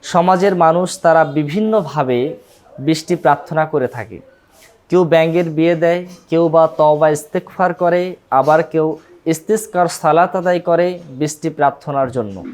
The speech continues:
এক একজন এক এক আকীদায় বিশ্বাসী আমাদের সমাজের মানুষ। তবে আমাদের সমাজে ইদানিংকালে বৃষ্টি প্রার্থনার জন্য ব্যাঙের বিয়ের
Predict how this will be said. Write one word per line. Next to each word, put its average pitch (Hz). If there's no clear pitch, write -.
এক 180
একজন 226
এক 165
এক 214
আকীদায় 175
বিশ্বাসী 151
আমাদের 131
সমাজের 123
মানুষ। 107
তবে 180
আমাদের 180
সমাজে 190
ইদানিংকালে 202
বৃষ্টি 160
প্রার্থনার 185
জন্য 185
ব্যাঙের 165
বিয়ের 165